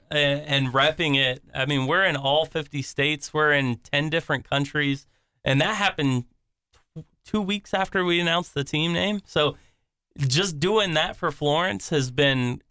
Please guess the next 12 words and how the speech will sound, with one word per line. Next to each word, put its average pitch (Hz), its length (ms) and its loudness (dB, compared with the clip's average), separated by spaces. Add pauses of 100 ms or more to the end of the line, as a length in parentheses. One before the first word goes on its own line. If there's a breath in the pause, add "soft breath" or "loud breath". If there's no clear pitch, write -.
(140)
really 190 320 2
exciting 139 540 -2
for 117 180 -4
us, 110 260 -4
and 120 160 -6
being 147 240 -2
able 147 220 -4
to, 131 540 -2
uh, 123 240 0
go 135 420 -2 (500)
just 147 320 -2
to 127 400 0